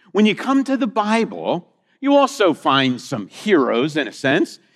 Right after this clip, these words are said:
They stand head and shoulders above the others, but yet their qualities are different. They're ordinary rather than extraordinary. But God uses them to accomplish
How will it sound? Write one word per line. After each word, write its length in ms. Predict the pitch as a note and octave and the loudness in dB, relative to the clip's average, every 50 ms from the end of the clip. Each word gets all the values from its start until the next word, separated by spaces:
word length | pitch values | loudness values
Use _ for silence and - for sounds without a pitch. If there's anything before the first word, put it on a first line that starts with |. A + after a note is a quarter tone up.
| _ _ - | _ _ 0
They 160 | - A3 A#3+ G3+ | 0 0 0 0
stand 400 | - - - G3 G3 G#3+ G#3+ F3 | -4 -2 0 0 2 2 0 0
head 180 | E3+ F#3 F#3+ | 0 0 0
and 140 | G3+ A#3+ G3 | 0 -2 -2
shoulders 520 | - - G3 F3 D#3+ D3+ D3+ G3 G#3+ E3+ | -2 0 2 2 2 2 0 0 0 0
above 300 | E3+ F3 A#2+ E3 D#3+ D3 | 0 0 2 2 0 0
the 140 | C#3+ E3 E3 | 2 2 4
others, 440 | G#3 A3+ F#3+ D#3 D3 D#3+ E3 - - _ _ _ _ _ _ _ _ _ _ _ _ | 4 2 2 0 -4 -4 -6 -8 -14 _ _ _ _ _ _ _ _ _ _ _ _
but 160 | - A#3+ A3+ A3+ | -12 -12 -4 0
yet 240 | A#3+ A#3+ A#3 A#3+ | 0 0 0 0
their 240 | A#3 A3+ A3 G#3 G3+ | 0 0 2 2 0
qualities 880 | - - _ - - - A#3+ B3 B3+ A#3+ A#3 A#3+ A3+ A3+ G3+ F3+ - G3 | 0 -4 _ -20 -12 -2 0 2 2 2 0 -2 0 0 -2 -4 -2 -2
are 60 | G3 | -4
different. 440 | D#3 F3+ A3 - - A#2 F#2 D2 _ _ _ _ _ _ _ _ _ _ _ _ _ _ _ | 0 0 -2 -2 -2 -8 -14 -14 _ _ _ _ _ _ _ _ _ _ _ _ _ _ _
They're 380 | - C#3 - A3 A#3 A#3 A3 G#3+ A3+ | -16 -4 2 2 4 4 4 0 -2
ordinary 1080 | - A#3+ B3 C4 C4+ C4+ A3 F3+ F3+ D#3 C#3 A#2+ A2 G#2+ G2 G2+ G#2+ B2 E3 G3 F3+ - _ _ | -6 -2 0 0 0 0 -4 -6 -6 -4 -2 -2 -2 -2 -4 -2 -2 -2 -2 -4 -6 -10 _ _
rather 500 | _ C3 C#3 G3 F#3+ F#3 F#3 F3+ G3 F#3+ | _ -2 0 2 2 2 0 0 -4 -4
than 460 | E3 D#3+ F3+ F3 F3 F3 F3 F3+ E3+ _ - | 0 0 2 2 2 0 -2 -4 -8 _ -2
extraordinary. 880 | B3 A#3+ - - - - D#3 D3+ C3+ B2 A#2 A#2+ A#2+ A2+ G#2 F#2+ D#2 - _ _ _ _ _ _ _ _ _ _ - | -2 -2 -2 -8 -4 0 0 2 2 0 0 0 0 0 -2 -2 -6 -12 _ _ _ _ _ _ _ _ _ _ -2
But 180 | A3+ A#3 A3+ - | -2 -2 0 2
God 320 | B3 A#3 A#3+ C4 B3 G3 | 0 2 2 0 -2 0
uses 420 | G#3+ C4 C#4 B3+ A3+ A#3 G3+ C#3 | 0 0 2 2 0 -2 -2 -2
them 260 | - C#3+ C3 C#3+ F3+ F#3 | 0 0 0 0 -2 -2
to 140 | - F#3+ | 0 0
accomplish 720 | F3+ D3+ - - - G#3 A3+ A#3 - G3+ F#3 E3 - - | 0 0 -2 -2 0 0 0 0 -2 -2 -2 -2 -4 -6